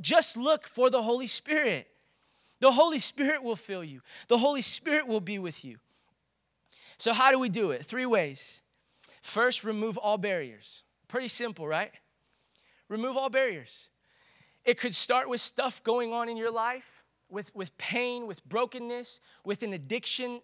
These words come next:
that it's a habitual, and you know it's ter-, you know if you could just get that one thing out of your life, it would be, be-, life would be better.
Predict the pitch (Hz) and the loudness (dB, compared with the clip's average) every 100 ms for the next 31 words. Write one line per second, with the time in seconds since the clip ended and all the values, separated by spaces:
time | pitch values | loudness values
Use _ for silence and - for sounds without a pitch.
0 | _ 196 208 202 180 - 175 165 165 247 | _ -4 -4 -4 -10 -8 -8 -6 -6 -4
1 | - 240 240 247 202 190 196 214 202 226 | -4 0 2 2 -2 -8 -8 -6 0 6
2 | 262 233 - 226 233 220 254 247 220 220 | 6 4 -2 -6 -4 -2 0 -2 -4 -10
3 | 180 214 233 220 208 226 240 233 240 233 | -8 -8 -8 -6 -4 -4 -4 -6 -6 -2
4 | 226 208 208 208 208 - - - - - | 0 -2 -2 -2 -2 -6 -20 -20 -20 -14
5 | - 233 226 190 156 214 220 214 220 202 | -6 -2 -2 -2 0 -2 4 2 2 -6
6 | 185 139 190 147 117 | -8 -4 -4 -4 -10